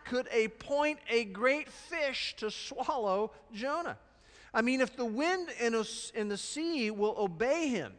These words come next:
Remember we saw that in chapter one? What happened when Jonah went out of the ship? Immediately, woof, everything got calm.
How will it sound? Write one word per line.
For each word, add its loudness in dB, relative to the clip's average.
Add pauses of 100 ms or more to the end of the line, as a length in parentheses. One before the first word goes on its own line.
(120)
Remember -8
we -6
saw -2
that -4
in -8
chapter -6
one? -4 (180)
What 0
happened 0
when -2
Jonah 0
went -2
out 0
of -4
the -8
ship? -8 (640)
Immediately, -2
woof, -6 (260)
everything -8
got -8
calm. -10